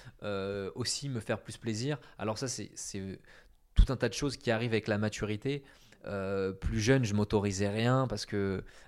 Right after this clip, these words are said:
euh, c'était vraiment, euh, sacrifice, euh, focus, focus, no pain, no gain. Avec l'expérience, je me rends compte que, ben, manger, euh, un peu de pain, euh, le week-end, parce que c'est ce que j'adore, c'est le, le pain, voilà. Tu connais, on mange pas avec les couverts, mais avec le pain chez nous.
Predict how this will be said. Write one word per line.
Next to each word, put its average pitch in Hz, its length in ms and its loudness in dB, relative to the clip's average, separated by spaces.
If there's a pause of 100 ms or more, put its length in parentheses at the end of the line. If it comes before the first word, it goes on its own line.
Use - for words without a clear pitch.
euh, 80 120 -10
c'était - 220 -6
vraiment, 110 520 2
euh, 90 140 0
sacrifice, 107 760 -4
euh, 104 160 -2
focus, - 380 -8
focus, 113 360 -6
no 113 100 -2
pain, 110 160 4
no 101 180 0
gain. 123 280 2
Avec 107 300 -2
l'expérience, 110 640 -2 (240)
je - 80 -18
me 107 60 0
rends 104 120 2
compte 117 180 0
que, - 80 0
ben, 101 340 0 (240)
manger, 110 500 2
euh, 107 160 4
un 104 60 2
peu 104 140 2
de - 80 -6
pain, 123 320 2
euh, 92 80 2
le 95 100 2
week-end, 127 440 0 (200)
parce - 140 -14
que - 40 -8
c'est - 120 -6
ce - 100 -4
que 104 80 -4
j'adore, 104 340 2
c'est - 140 -4
le, - 160 -6
le 95 180 -2
pain, 127 300 0
voilà. 107 240 0 (180)
Tu - 120 -20
connais, 113 200 -2
on 113 120 -2
mange 107 240 -6
pas 117 100 -6
avec 107 180 -6
les 104 60 -6
couverts, 113 320 0
mais 104 60 0
avec 92 160 -6
le 104 80 -2
pain 123 160 -4
chez 98 160 -4
nous. 143 160 2